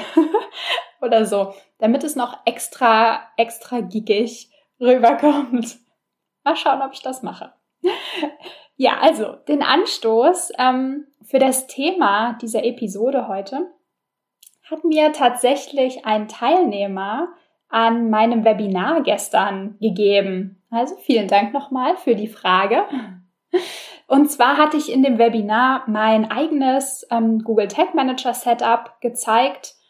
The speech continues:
und, ähm, ja, bin so ein bisschen durchgegangen, wie der Aufbau ist und, äh, was man alles so machen kann.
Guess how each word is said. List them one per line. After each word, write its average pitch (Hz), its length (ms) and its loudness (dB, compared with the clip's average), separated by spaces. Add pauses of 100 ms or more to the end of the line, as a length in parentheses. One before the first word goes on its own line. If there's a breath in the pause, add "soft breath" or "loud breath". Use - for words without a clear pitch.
(280)
und, 220 540 0
ähm, 202 480 -4
ja, 370 200 4
bin 254 140 0
so 226 60 0
ein 226 60 -2
bisschen 226 240 -4
durchgegangen, 247 640 2
wie 214 40 -4
der 196 200 0
Aufbau 233 420 2
ist 226 460 2
und, 202 340 -10
äh, 196 260 -6
was 208 180 -2
man 214 120 -6
alles 208 300 -2
so 190 80 -6
machen 247 340 -8
kann. 226 320 -8